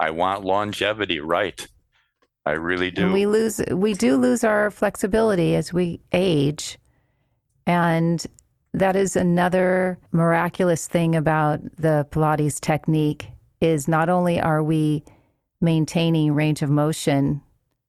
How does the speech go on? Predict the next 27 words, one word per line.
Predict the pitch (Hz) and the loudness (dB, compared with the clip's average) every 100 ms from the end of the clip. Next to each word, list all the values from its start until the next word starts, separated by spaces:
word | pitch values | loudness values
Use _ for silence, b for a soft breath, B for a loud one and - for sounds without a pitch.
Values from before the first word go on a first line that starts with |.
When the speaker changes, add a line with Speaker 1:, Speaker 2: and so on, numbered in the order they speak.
| _ _ _ - | _ _ _ -2
Speaker 2:
even | 202 240 | 0 2
if | 247 233 | 0 0
it's | 202 - - - _ - | -4 -6 -12 -16 _ -2
not | 175 175 170 170 | 2 2 2 2
as | 170 143 | 0 -2
grand | 156 151 151 151 151 | 0 2 2 2 0
as | - 143 139 - | 0 0 -2 -2
when | 147 147 | -2 0
we | 143 147 | 2 2
were | 143 | 2
in | 143 143 | 2 2
our | 139 143 160 - | 0 -2 -6 -6
teens | - 147 143 135 | -2 2 2 0
or | 135 | -4
twenties, | - 147 143 135 139 - b b b b b _ | -2 -2 0 0 -2 -6 b b b b b _
but | 185 | 0
we're | 180 180 | 2 2
maintaining | 175 180 185 - 190 180 170 165 156 160 b b b b | 2 0 -2 -2 -2 0 2 2 0 -2 b b b b
side | - 190 202 | -4 0 0
by | 190 185 | 0 -2
side | - 185 175 170 | 0 0 0 0
with | 165 - | -2 0
the | 156 143 | 0 0
flexibility | - 165 - 147 175 202 156 135 | 0 -2 0 -2 0 2 2 0
is | 135 | 0
our | 131 | -2
strength. | - - 147 135 - - | -2 -2 0 0 -2 -10